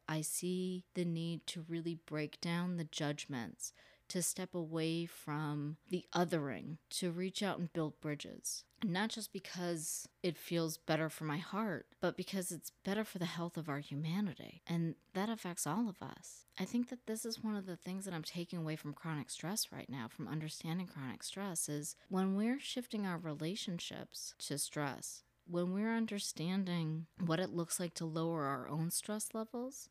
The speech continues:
and how, and how that shifts how we show up in the world, I have a lot less judgment when I see other people struggling to show up. And I have to sort of ask the question these days of, like, what's their stress level?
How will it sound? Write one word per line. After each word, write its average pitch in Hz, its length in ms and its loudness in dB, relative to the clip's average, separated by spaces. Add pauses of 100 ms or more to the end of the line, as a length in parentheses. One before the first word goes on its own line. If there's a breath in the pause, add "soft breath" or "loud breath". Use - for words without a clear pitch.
and 170 160 2
how, 185 400 4 (160)
and 165 200 2
how 170 140 2
that 175 180 0
shifts - 260 2
how 170 100 4
we 160 160 2
show 156 300 0
up 156 180 -2
in 202 80 4
the 202 80 4
world, 214 420 0 (160)
I 175 80 2
have 214 220 0
a 262 60 -4
lot 208 440 -2
less 175 360 -2
judgment - 680 -4 (100)
when 170 200 2
I 170 180 2
see 165 400 2
other 156 220 0
people 151 680 -4 (100)
struggling 147 600 2
to 147 120 -6
show 156 260 -2
up. 139 200 -6 (440)
And 170 80 2
I 180 100 4
have 202 200 0
to 214 120 -6
sort 202 200 0
of 185 80 0
ask 170 220 2
the - 80 -8
question 185 360 0
these 151 160 0
days 143 220 0
of, 151 140 -4
like, 143 160 0 (520)
what's 170 300 0
their 165 160 0
stress 185 420 -2
level? - 400 -6